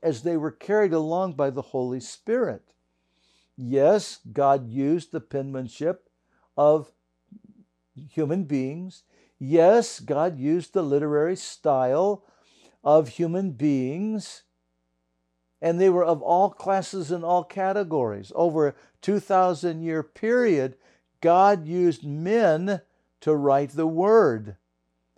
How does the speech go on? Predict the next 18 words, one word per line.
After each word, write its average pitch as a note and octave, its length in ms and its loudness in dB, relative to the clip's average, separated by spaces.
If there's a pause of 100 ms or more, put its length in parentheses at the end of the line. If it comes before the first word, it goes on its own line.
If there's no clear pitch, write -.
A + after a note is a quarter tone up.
(220)
But A3+ 440 2
you D#3 100 -4
gotta D#3+ 360 0
understand F#3 720 -4
something. A2 560 -8 (720)
All A#3+ 340 6
of F3 140 2
that, C3 240 0
in D3 100 -4
all G3 400 4
of G#3+ 120 6
those F3 220 0
years D3 300 -4
and C3 120 -8
all F#3+ 380 2
of F#3 60 0
those E3+ 240 -4
men, D3 300 -6